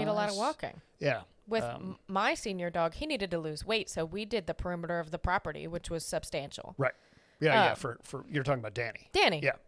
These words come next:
Speaker 1: But we never needed more than that.
Speaker 2: Yeah,
Speaker 1: He
Speaker 2: I
Speaker 1: never
Speaker 2: know.
Speaker 1: ended up following us on the mile
Speaker 2: Right.
Speaker 1: and a half walk. And he was fine. And it's, no behavior issues arose because of that. He did drop a ton of weight, which was fantastic for him. And
Speaker 2: Yeah.
Speaker 1: then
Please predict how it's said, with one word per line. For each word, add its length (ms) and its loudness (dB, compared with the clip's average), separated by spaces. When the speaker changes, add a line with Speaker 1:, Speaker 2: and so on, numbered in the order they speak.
Speaker 1:
But 160 10
we 120 6
never 220 6
needed 480 4
more 300 4
than 180 -6
that. 220 -10
Speaker 2:
Yeah, 100 -4
Speaker 1:
He 60 4
Speaker 2:
I 20 2
Speaker 1:
never 240 6
Speaker 2:
know. 60 4
Speaker 1:
ended 200 0
up 140 2
following 540 4
us 260 -4
on 200 0
the 200 0
mile 400 0
Speaker 2:
Right. 60 4
Speaker 1:
and 80 -4
a 80 -4
half 260 -4
walk. 420 0
And 140 2
he 140 0
was 220 2
fine. 540 2
And 180 2
it's, 200 -4
no 380 4
behavior 480 4
issues 320 -2
arose 320 2
because 220 -8
of 80 -4
that. 160 -4
He 140 -6
did 280 -2
drop 340 0
a 60 -2
ton 260 -6
of 80 -4
weight, 360 -4
which 140 -10
was 160 -6
fantastic 680 0
for 120 -6
him. 200 -6
And 80 -4
Speaker 2:
Yeah. 140 4
Speaker 1:
then 100 -6